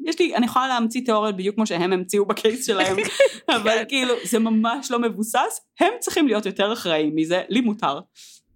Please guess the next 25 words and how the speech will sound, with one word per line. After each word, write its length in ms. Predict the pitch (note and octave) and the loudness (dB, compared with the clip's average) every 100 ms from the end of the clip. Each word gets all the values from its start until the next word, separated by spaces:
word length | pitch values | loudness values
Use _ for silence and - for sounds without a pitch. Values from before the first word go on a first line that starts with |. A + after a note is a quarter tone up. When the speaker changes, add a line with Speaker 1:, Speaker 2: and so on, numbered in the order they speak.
| - | -2
Speaker 2:
הם 200 | E3+ F#3+ | 2 4
יודעים, 300 | G3 E3+ G#3+ | 4 4 0
הם, 180 | F#3+ G3 F#3 - - F#3 | 0 0 -2 -6 -4 0
אבל 100 | F#3 | 2
אנחנו 200 | F#3 F#3+ | 2 2
יודעים 240 | F3+ G#3 | 2 2
שהוא 140 | A3+ | 0
הבן 140 | F3 E3+ | 0 0
אדם 200 | E3 E3+ | 0 -2
ידע 240 | D#3+ D#3+ | 0 -2
אנגלית, 540 | D#3+ D3 D#3 D3 C#3 C#3 | -2 -2 -2 -2 -2 -4
הבעיה 420 | C#3+ D#3+ E3+ F#3 | -2 2 2 2
עם 120 | F3 | 0
הסוסייד 720 | E3 F#3+ F#3 - E3+ E3+ E3 | -2 0 0 2 2 2 -2
Speaker 1:
כן. 60 | E3 | 0
Speaker 2:
לא, 340 | E3+ E3+ E3 | 0 2 0
לא 120 | E3 | -2
נבע 300 | E3 E3+ D#3+ | -4 -2 -2
מחוסר, 380 | D3+ D3+ E3+ G#2+ | -4 -2 0 0
Speaker 1:
כן, 80 | D3+ | -2
זה, 180 | D#3 D3 | -4 0
זה 60 | D3+ | 0
Speaker 2:
אה, 60 | |
Speaker 1:
היה 100 | C#3 | 0
חרטא. 360 | - - - | -2 -6 -6